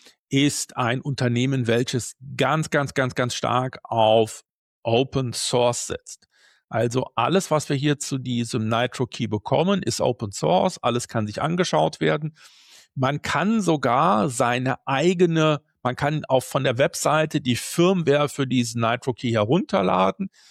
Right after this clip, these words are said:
kann ihn sich genau anschauen, diese Firmware, und wenn man dem Hersteller nicht traut, dann kann man diese Firmware auch selber kompilieren und selber hier auf den Nitro Key draufschieben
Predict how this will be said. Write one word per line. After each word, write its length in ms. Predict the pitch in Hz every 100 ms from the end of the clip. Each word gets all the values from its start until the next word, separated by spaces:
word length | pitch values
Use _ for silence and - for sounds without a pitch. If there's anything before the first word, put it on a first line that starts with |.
| - _
kann 240 | - 151 165
ihn 140 | 156
sich 320 | 127 135 -
genau 300 | 127 120 120
anschauen, 640 | - 143 208 - 190 196 190
diese 280 | 170 156 165
Firmware, 880 | - 175 170 160 131 147 175 180 -
und 240 | 143 143 139 -
wenn 440 | 110 107 110 135
man 180 | 160 139
dem 180 | 135 123
Hersteller 560 | 139 247 254 147 127
nicht 220 | 120 117 -
traut, 420 | 104 131 202 - _ _ _ _ _ _
dann 140 | 131 135
kann 140 | 170
man 140 | 170
diese 500 | 147 143 131 131 127 -
Firmware 560 | - - 170 160 160
auch 200 | 131 127
selber 400 | 110 123 160 156
kompilieren 800 | - 147 - 127 123 165 185 185
und 200 | 139 127
selber 440 | 104 117 165 160
hier 280 | 139 147 143
auf 220 | - 135
den 160 | - 120
Nitro 400 | 117 139 - 135
Key 240 | - 120
draufschieben 920 | 113 104 143 165 - 107 110 117 139